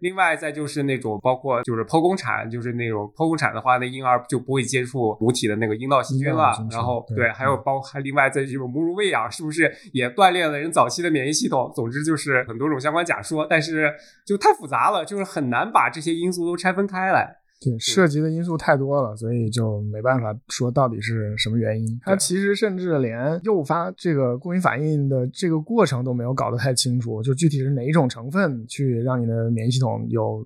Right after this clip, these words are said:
Speaker 2: 特殊的反应啊，就是甚至说，我记得，记得有一个事儿，就是他们变态反应科在分这个过敏源的时候，他，他就分那种一二三四那几类嘛，但是分在那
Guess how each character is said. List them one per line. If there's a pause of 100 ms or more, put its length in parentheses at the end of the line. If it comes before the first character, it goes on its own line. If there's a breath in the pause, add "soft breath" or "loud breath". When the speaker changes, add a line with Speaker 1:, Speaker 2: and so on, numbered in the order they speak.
Speaker 2:
特
殊
的
反
应
啊，
就
是
甚
至
说， (260)
我
记
得，
记
得
有
一
个
事
儿，
就
是
他
们
变
态
反
应
科
在
分
这
个
过
敏
源
的
时
候，
他，
他 (220)
就
分
那
种 (180)
一
二
三
四
那
几
类
嘛，
但
是
分
在
那